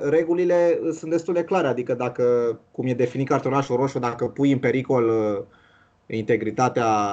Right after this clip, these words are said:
mm, altui jucător, dacă e o intrare destul de periculoasă, atunci se acordă roșu. Mie, acum ce să zic, normal că în percepția generală aia e o intrare de galben, dar dacă te uiți mai atent și iei, iei în calcul tot contextul și anume că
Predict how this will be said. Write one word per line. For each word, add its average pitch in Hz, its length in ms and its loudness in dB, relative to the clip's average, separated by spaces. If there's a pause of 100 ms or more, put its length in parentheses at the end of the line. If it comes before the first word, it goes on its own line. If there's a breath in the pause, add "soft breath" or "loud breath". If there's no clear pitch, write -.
(160)
mm, 98 680 -12 (120)
altui 120 320 0
jucător, 127 680 2 (680)
dacă 120 340 -4
e 127 40 2
o - 20 2
intrare 131 300 2
destul 123 220 -2
de 131 80 2
periculoasă, 151 400 0
atunci 160 220 0
se 170 60 -2
acordă 160 320 2
roșu. 160 280 2
Mie, 147 420 0 (360)
acum 160 380 -2
ce 185 100 -8
să 175 120 -6
zic, 131 320 -6 (200)
normal 160 480 4
că 131 360 2 (420)
în 123 140 -4
percepția 143 420 0
generală 139 400 4
aia 151 300 4
e 151 60 6
o 156 40 6
intrare 151 340 2
de 143 100 -2
galben, 135 360 0
dar 117 80 -8
dacă 123 220 -6
te 160 100 -6
uiți 165 120 0
mai 151 100 0
atent 143 260 -4
și 143 120 -10
iei, 143 400 -4
iei 131 220 -4
în 139 80 -4
calcul 127 340 -2
tot 131 180 -6
contextul 123 460 -6
și - 100 -8
anume 123 260 -2
că 113 260 -6